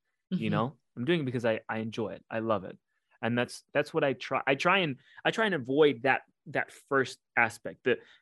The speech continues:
Speaker 1: the getting frustrated, focusing only on, "I need to prove that." No, no, no. It's no, "I need," it's,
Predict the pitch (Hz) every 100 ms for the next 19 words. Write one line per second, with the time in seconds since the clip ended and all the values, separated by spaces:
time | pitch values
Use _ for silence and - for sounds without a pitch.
0 | - 113 110 - _ _ _ 151 160 143
1 | - 135 127 - 113 107 - 156 143 143
2 | 131 123 147 143 131 123 - 143 147 131
3 | - - 147 120 113 135 127 110 95 120
4 | - 147 165 135 123 113 113 98 90 -
5 | 120